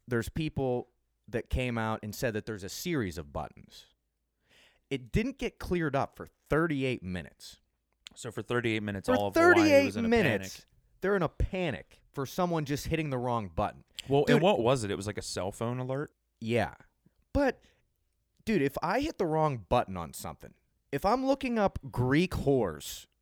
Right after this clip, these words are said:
Speaker 1: at my
Speaker 2: <laughs>
Speaker 1: office, I'm,
Speaker 2: Right.
Speaker 1: I'm gonna be able to click out of that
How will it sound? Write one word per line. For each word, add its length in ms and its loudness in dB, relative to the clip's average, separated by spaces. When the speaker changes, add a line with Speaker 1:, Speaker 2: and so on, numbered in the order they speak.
Speaker 1:
at 140 2
my 200 4
Speaker 2:
<laughs> 0 -
Speaker 1:
office, 560 0
I'm, 260 4
Speaker 2:
Right. 120 2
Speaker 1:
I'm 80 2
gonna 140 2
be 120 6
able 140 10
to 60 6
click 360 0
out 220 8
of 80 4
that 280 0